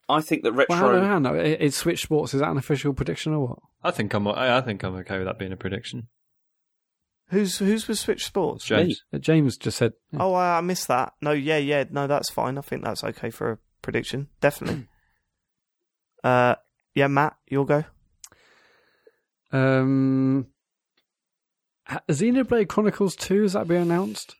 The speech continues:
Speaker 3: Uh, it's, it's
Speaker 2: Is that a
Speaker 3: just Xenoblade two, isn't it? Not Chronicles. I mean, not, I mean,
Speaker 2: Right,
Speaker 3: not
Speaker 2: okay,
Speaker 3: that
Speaker 2: well,
Speaker 3: it
Speaker 2: I'm gonna
Speaker 3: makes
Speaker 2: say
Speaker 3: any
Speaker 2: Xenoblade
Speaker 3: difference
Speaker 2: Chronicles
Speaker 3: unless you're
Speaker 2: two.
Speaker 3: a fucking nerd. But yeah.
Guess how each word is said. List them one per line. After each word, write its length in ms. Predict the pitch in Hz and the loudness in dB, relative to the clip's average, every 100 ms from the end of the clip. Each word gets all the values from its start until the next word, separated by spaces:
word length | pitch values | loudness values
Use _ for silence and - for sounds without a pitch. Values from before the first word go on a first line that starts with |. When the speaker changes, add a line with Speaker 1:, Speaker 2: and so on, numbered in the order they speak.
| - | -2
Speaker 3:
Uh, 220 | 123 123 123 | 2 4 4
it's, 260 | 117 - - | 0 -8 0
it's 200 | 147 139 | 2 2
Speaker 2:
Is 80 | - | 0
that 100 | - | -2
a 40 | 127 | -4
Speaker 3:
just 260 | 135 - | -4 -4
Xenoblade 600 | 113 135 139 117 104 95 | 0 0 2 2 2 0
two, 220 | - 107 98 | -2 0 2
isn't 200 | 101 120 | 2 0
it? 140 | 120 | 0
Not 180 | 117 - | -2 -2
Chronicles. 720 | 120 104 95 98 92 - - - - | 0 0 -2 -4 -4 -6 -14 -16 -10
I 40 | |
mean, 160 | 98 95 | -6 -6
not, 220 | 92 101 | -6 -8
I 40 | - | -4
mean, 100 | 120 | -2
Speaker 2:
Right, 140 | 117 | 0
Speaker 3:
not 120 | 107 | 2
Speaker 2:
okay, 40 | 110 | 4
Speaker 3:
that 0 | |
Speaker 2:
well, 20 | |
Speaker 3:
it 20 | |
Speaker 2:
I'm 40 | 113 123 | 4 4
gonna 40 | 127 | 4
Speaker 3:
makes 100 | 117 | 4
Speaker 2:
say 80 | 113 | 4
Speaker 3:
any 60 | 113 | 4
Speaker 2:
Xenoblade 80 | 113 | 2
Speaker 3:
difference 280 | 113 110 98 | 2 2 2
Speaker 2:
Chronicles 280 | 110 101 104 | 0 2 0
Speaker 3:
unless 160 | 101 | -2
you're 120 | 101 95 | -4 -4
Speaker 2:
two. 40 | 95 _ _ - | -8 _ _ -16
Speaker 3:
a 40 | |
fucking 340 | 101 - 104 98 | -14 -12 -12 -6
nerd. 300 | 107 104 - _ _ _ _ - | -4 -4 -6 _ _ _ _ -2
But 200 | 104 110 | -2 0
yeah. 160 | 107 | -2